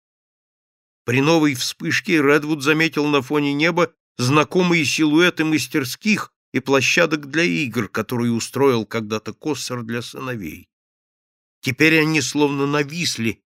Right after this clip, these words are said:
над выступом скалы, странно перекосившиеся и изувеченные артиллерией Кейтерема. Там, наверху,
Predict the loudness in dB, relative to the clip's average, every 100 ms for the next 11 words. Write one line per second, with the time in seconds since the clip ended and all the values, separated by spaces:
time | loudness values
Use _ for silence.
0 | -6 -4 -2 -4 -6 -6 -8 -6 -6 -6
1 | -6 -6 -6 -10 -16 _ _ _ _ _
2 | -10 -2 2 2 2 0 0 -2 0 -2
3 | 0 -2 -2 -2 -2 -2 -2 -4 -6 _
4 | -4 0 0 0 0 2 2 0 -4 -2
5 | 0 2 0 -2 -2 0 0 0 -2 -4
6 | -6 -6 -6 -12 -10 -14 -20 _ _ _
7 | _ _ _ _ _ _ 0 2 4 2
8 | 2 2 0 -4 -4 -4